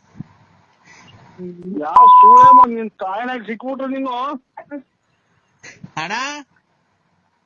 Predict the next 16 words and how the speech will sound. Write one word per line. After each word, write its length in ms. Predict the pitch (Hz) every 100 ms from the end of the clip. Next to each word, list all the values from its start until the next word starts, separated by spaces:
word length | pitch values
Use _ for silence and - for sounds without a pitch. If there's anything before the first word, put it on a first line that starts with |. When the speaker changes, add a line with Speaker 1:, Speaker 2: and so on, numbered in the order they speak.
| _ 156
Speaker 1:
ಅಣ್ಣಗ್ 200 | 202 226
ನಾವ್ 180 | 240
ತುಣ್ಣಾಟಕ್ಕ 600 | 214 233 240 254 262 254 262
ನಿಮ್ 300 | 269 277 285
ಅಮ್ಮನ್ 280 | 269 269 285
ಯಾವ, 200 | 262 269
ಯಾವ? 280 | 240 269 247 - _ _ _ - -
ಏ, 460 | 320 294 196 214 208
ನಿನ್ನಲ್ಲ 420 | 208 220 220 220
ಬಿಡು. 360 | 226 233 190 302 320 - 415 _ 320 _ _ _ 359 - _ _ _ _ 277 _ 170
Speaker 2:
ಯಾಕಣ್ಣ 600 | 170 226 302 285 - 208
ಈ, 80 | - _ -
ಯಾಕಣ್ಣ 380 | 196 277 294 277
ಈ 120 | 285
ತರ 140 | 302 277
ಬೈತಿದ್ಯಾ? 680 | 247 233 226 202 196 185